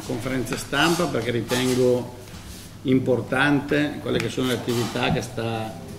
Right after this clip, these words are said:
sviluppando Parma Brand. Come tutti sapete, Parma Brand è una costola del, del nostro gruppo, del Parma Football Club, e di conseguenza,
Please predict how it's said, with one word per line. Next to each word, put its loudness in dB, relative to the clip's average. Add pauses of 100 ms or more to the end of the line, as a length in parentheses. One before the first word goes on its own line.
(220)
sviluppando 4
Parma 2
Brand. 0 (680)
Come 0
tutti 0
sapete, 2
Parma 0
Brand 0
è 2
una 0
costola 0
del, -2 (560)
del -4
nostro -2
gruppo, 4
del 0
Parma -4
Football -4
Club, -4 (1000)
e 0
di -2
conseguenza, 0